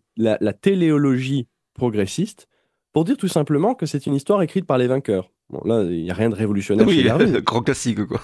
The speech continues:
Speaker 2: en quelque sorte.
Speaker 1: C'est le grand classique. Simplement, il dit, voilà, c'est une, une réécriture de l'histoire, une réinterprétation de l'histoire du point de vue des vainqueurs. Mais si on regarde d'un point de vue purement fonctionnel, ce qui s'est passé,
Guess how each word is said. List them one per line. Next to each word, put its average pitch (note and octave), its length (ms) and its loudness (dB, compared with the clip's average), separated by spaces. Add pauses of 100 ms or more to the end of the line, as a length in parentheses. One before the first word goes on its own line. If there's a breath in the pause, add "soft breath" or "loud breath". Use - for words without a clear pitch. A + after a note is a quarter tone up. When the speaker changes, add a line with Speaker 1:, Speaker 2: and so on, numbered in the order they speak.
Speaker 2:
en - 60 -4
quelque - 240 -12
sorte. - 260 -20
Speaker 1:
C'est C#3+ 80 0
le D3 120 2
grand C#3 180 2
classique. C3+ 380 -2
Simplement, D3 340 0
il G3 80 2
dit, D#3 80 -6
voilà, E3 160 2
c'est - 220 -14
une, C#3+ 260 2 (300 soft breath)
une C3 120 2
réécriture F#3 640 -2
de C3+ 80 0
l'histoire, B2+ 460 -2
une A2 100 0
réinterprétation D3+ 960 -2
de A#2+ 60 0
l'histoire A#2+ 320 -4
du F#3 180 -2
point F#3 240 -2
de C#3 60 -4
vue C#3 100 -4
des A2 120 2
vainqueurs. G#2 440 0 (420 soft breath)
Mais D3 100 2
si A#3+ 140 0
on A3+ 60 2
regarde G#3+ 220 0
d'un D3 100 0
point D3 160 0
de D3+ 60 -4
vue F3+ 80 -8
purement C3 420 -2
fonctionnel, E3 1000 0
ce - 160 -6
qui C#3+ 160 -2
s'est C3+ 160 -2
passé, G#2 400 -4